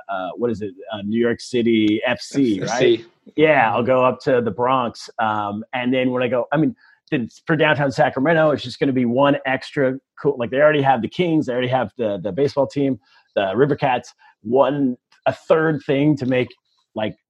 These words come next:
Speaker 1: nonstop action happening in Sacramento. So, I mean, for how good the Kings, the,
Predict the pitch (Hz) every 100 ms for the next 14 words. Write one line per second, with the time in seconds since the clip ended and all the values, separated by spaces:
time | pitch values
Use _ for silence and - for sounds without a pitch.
0 | _ 127 131 135 147 - 143 123 117 113
1 | - 143 127 120 120 123 117 127 104 104
2 | 107 113 131 - 123 117 104 95 _ _
3 | _ _ _ _ _ _ 190 185 190 202
4 | 208 - 170 233 202 175 175 165 170 _
5 | - 123 - 175 175 - - 135